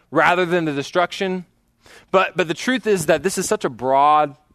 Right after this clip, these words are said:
category. That this is a topic that is so just wide that I, I don't know where you are. But the reality is that you know much better than I can speak into. So I'm gonna give you some launching points, but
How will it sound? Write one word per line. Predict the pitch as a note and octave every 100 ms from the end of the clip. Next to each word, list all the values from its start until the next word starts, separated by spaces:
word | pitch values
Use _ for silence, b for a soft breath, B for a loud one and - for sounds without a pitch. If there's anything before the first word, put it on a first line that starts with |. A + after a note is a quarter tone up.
| _ _
category. | - C3 C#3+ A#2 F2+ E2 E2 F#2 _ _ -
That |
this | B2 E3
is | E3+
a |
topic | - D#3 D3
that | A#2+
is | A2+
so | - D#3 D#3 D#3 C#3+
just | A#2 A2+
wide | G#2 G#2+ A2 B2 C3 F#2+ D#2 _ b b b b b b b b _
that | D3
I, | C#3 D3+ D#3
I | G#3+
don't | C#4+ A#3+
know | A3
where | A#3+
you | F#3+ C3+ C3
are. | A2 D#2 _ _ _ _ _ _ _ _ _ _ _ _ _ _ _ _ _
But | B2+
the | C#3
reality | D#3+ F#3+ A3+ G3+
is | D3+
that | D3+
you | D#3 F3+ C4 C#4+
know | A3+ G3+ G#3 F3 B2 F#2 F#2 _ _ _
much | A#2+ C#3 G#3 A3 D3
better | F3 D#3+
than | C3+
I | C3 C3+
can | C3+ C3
speak | - B2 B2+
into. | A#2 - E2
So | D3
I'm |
gonna | G#3+ G3+
give | E3+ F#3
you |
some | - C#3+
launching | C#3 F3 F3+ C#3+
points, | - E3+ C#3
but | - C3 F#3